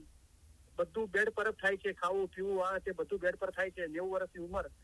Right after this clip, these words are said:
અને કેવા હકીકતના ફરમાન બોલે છે. સિદ્ધામાં જવું, રૂકુમાં જવું તો ઘણું આસાન છે,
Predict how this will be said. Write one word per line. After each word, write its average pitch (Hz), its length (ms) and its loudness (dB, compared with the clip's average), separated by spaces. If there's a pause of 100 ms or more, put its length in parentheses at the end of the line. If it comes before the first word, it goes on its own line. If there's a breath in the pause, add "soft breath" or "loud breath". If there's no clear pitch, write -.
(440 soft breath)
અને 196 180 0
કેવા 208 260 0
હકીકતના 190 500 -2
ફરમાન 165 380 -2
બોલે 147 220 -2
છે. - 120 -14 (520)
સિદ્ધામાં 185 400 0
જવું, 175 320 2
રૂકુમાં 175 380 0
જવું 180 280 -2
તો 170 120 2
ઘણું 160 300 0
આસાન 180 320 0
છે, 156 300 0